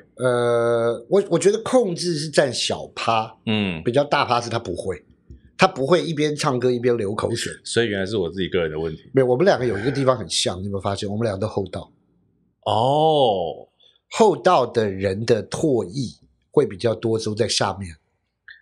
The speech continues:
Speaker 2: 哦。
Speaker 1: 啊，你有没有发现？
Speaker 2: 对嘛，老师，你那时候跟我讲，我就觉得你很专业了啊，就可以觉得你很专业。你现在是跟我说吞下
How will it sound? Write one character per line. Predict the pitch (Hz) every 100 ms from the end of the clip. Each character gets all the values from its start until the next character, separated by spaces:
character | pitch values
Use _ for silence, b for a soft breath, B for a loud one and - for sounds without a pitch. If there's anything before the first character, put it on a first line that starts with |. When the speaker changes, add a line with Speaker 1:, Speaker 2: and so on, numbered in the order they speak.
| B -
Speaker 2:
哦。 | 117 131 175 208 214 202 165
Speaker 1:
啊， |
你 | 131
有 |
没 | 117
有 | 147
发 | 147
现？ | 147 123 90 _ _ -
Speaker 2:
对 | 165
嘛， | 120
老 | 101
师， |
你 | 175
那 | 180
时 | 185
候 |
跟 | 175
我 | 180
讲， | 170 123
我 | 98
就 | 160
觉 | 147
得 | 120
你 | 139
很 | 143 90
专 | 120 131
业 | 131 107
了 | 95
啊， | 92
就 | 92
可 | 143
以 | 120
觉 | 98
得 | 101
你 | 110
很 | 92
专 | 95 95
业。 | 101
你 | 104
现 | - -
在 | 156
是 | 151
跟 | 143
我 | 131 151
说 | 147 170
吞 | 151 - 143 208
下 | -